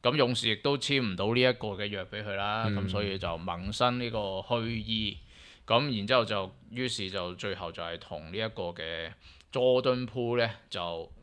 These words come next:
Speaker 1: 會合啦，喺唐俄。
Speaker 2: 嗯。
Speaker 1: 咁就勇士嘅球員呢，其實我想講，呃，你睇返由以前近呢十幾年呢，其實每一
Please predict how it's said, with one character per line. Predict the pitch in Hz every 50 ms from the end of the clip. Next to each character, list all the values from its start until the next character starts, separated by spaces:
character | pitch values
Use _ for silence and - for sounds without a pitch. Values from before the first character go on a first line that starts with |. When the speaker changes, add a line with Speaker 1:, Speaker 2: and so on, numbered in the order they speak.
| - - -
Speaker 1:
會 | - 107 107 104 104 104 101
合 | - 107 107 - -
啦， | 107 110 95 - - -
喺 | - 113
唐 | 110 110 87 76 85 85
俄。 | 87 92 - -
Speaker 2:
嗯。 | - - - - - - - -
Speaker 1:
咁 | - 180 233 240
就 | 262 233 208 170 165 160 156 156 160 156 156 160 - - - _ _ _ _ _ _ - - - - 180
勇 | 175 185 214 254 269 269
士 | - 202
嘅 | 208 208 202 196 196 175 170 208 208 208 202 196 185 190 190 190 185 185 185 185 185 185 - - - -
球 | - 147 123 113 110 113 120
員 | 123 117 123 117 120 131
呢， | 156 175 185 185
其 | 139 127 110 104
實 | 101 110 104
我 | 104 113
想 | 110 120 131 127
講， | 123 117 123 123 117 117 - _ -
呃， | 110 98 90 87 82 82 _ _ _ _ _ - - _ _ _ _ _ - - -
你 | 127 135
睇 | 147 123 120 120 139
返 | 135 165 160 156 156 151
由 | 131 107 92 87 87 90 92 90 92
以 | 90 95 104 117
前 | 113 - 104 90 87 87 85 - - - _ _ _
近 | - 120 110 117 127
呢 | 147 151
十 | - 135 113 - -
幾 | 113 98 107 131 123
年 | 113 92 85 90
呢， | 104 113 113 - - - - - - - - - - - - - -
其 | - 123 117
實 | 123 131
每 | 127 127 143 156
一 | 170 175